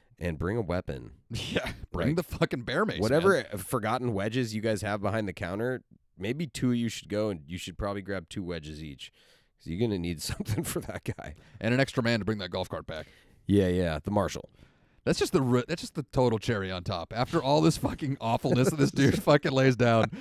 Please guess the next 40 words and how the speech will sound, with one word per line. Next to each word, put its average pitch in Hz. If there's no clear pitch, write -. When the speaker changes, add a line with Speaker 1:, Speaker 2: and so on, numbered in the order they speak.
Speaker 2:
he's 139
like, 113
"They're 98
gonna 92
have 85
to 90
fucking 90
come 90
pry 87
this 80
golf 82
cart 87
out 82
of 80
my 78
cold 87
goddamn 87
fingers." 156
Speaker 1:
Yeah, 170
it's 143
like, 131
why 101
do 175
you, 175
don't, 156
I 135
don't, 202
why 131
are 208
you 233
telling 175
me 82
that? 64
I 113
don't 190
wanna 190
know 156
that. 64
Speaker 2:
<laughs> -
Speaker 1:
Like, 90